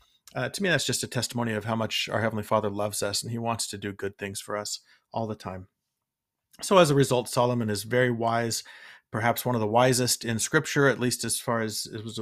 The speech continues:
was described there, and, and Proverbs and Ecclesiastes contain that wisdom.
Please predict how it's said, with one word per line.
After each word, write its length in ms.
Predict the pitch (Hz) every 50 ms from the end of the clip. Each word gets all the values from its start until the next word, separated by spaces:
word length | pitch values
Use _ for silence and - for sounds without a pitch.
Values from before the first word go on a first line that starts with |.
| 104 104 -
was 160 | 107 110 -
described 480 | - 101 - - 131 127 123 117 117 120
there, 260 | 113 110 110 110 - _ _ _ _ _ _ _ _ _
and, 340 | 117 117 110 107 107 98 -
and 200 | 120 110 101 104
Proverbs 400 | 131 127 113 113 104 101 - -
and 100 | 110 104
Ecclesiastes 960 | 101 - 117 104 98 110 107 104 104 - - - 107 101 98 - - - - - _
contain 480 | - 107 95 - - 120 110 110 107
that 220 | 101 98 98 95 95
wisdom. 500 | 98 101 95 - - 95 90 87 90